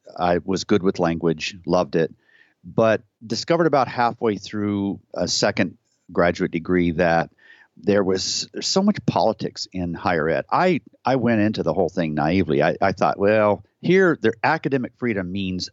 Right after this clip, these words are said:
no politics," which was a really naive idea. But halfway through, I realized that no, there's a lot of politics here, and academic freedom is sort of a misnomer.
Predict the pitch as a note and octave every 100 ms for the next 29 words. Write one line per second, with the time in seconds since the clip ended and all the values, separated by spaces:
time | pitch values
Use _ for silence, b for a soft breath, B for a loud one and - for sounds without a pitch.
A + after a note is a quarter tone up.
0 | - F#2+ F#2+ F2 E2 F2 D#2 - - -
1 | D#2+ F#2 E2+ F2 F2+ F#2 B2 B2 G2 D#2
2 | F2 F2 E2+ F2 D#2 D#2+ b b b -
3 | E2 D2+ G#2 E2+ E2 B B B B B
4 | B B2+ C3 D3+ D#3 D3 B2 A#2 B2 A2+
5 | G#2+ - F#2 F#2 G#2+ G#2 F#2 F2 E2 D#2
6 | E2+ F#2+ G2+ B2 B2 B2 A#2+ A#2 G#2 F2
7 | F2+ G2+ G2+ G2 F2+ G2 F2 D#2 D#2+ -
8 | E2+ D#2+ D2+ F2 F#2+ - E2+ - _ F2
9 | E2 D#2+ E2+ - F#2 E2 D2+ D#2+ - E2
10 | D2+ D2+